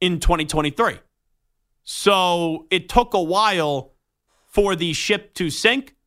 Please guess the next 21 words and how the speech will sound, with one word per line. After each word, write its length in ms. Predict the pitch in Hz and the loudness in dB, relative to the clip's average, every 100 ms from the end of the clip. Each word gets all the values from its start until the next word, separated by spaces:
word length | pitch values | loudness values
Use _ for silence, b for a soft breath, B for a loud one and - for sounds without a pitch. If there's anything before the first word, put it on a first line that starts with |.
| _ _ _ _ - | _ _ _ _ 2
but 340 | 180 165 - | 2 2 -2
it 160 | 196 214 | -2 0
is 160 | 156 139 | -2 -2
really 380 | 196 196 170 | -2 -2 -2
hitting 480 | 139 180 147 123 113 - _ _ | 0 0 0 -4 -8 -12 _ _
rock 320 | 156 170 - - | 2 2 2 4
bottom 320 | 170 160 170 | 4 0 0
now, 500 | 285 214 165 175 B B _ | 2 2 2 -2 B B _
and 120 | 190 202 | 0 2
that's 500 | 214 - _ _ - | 2 0 _ _ -2
what 140 | 190 | 2
happens 540 | 180 269 269 190 180 160 | 4 2 0 -2 -2 -2
when 500 | 175 170 165 151 - - | 0 0 -2 -10 -8 -2
Bill 200 | 220 190 | -2 0
the 120 | 185 | -4
G 300 | 139 180 196 | -2 -2 0
M 420 | 226 180 180 165 - | 0 -2 -4 -8 -8
didn't 340 | 139 202 190 - | -4 -2 -2 -4
do 140 | 185 | -4
his 200 | 170 139 | -4 -4
job, 540 | 247 220 180 175 156 | -2 0 0 -4 -8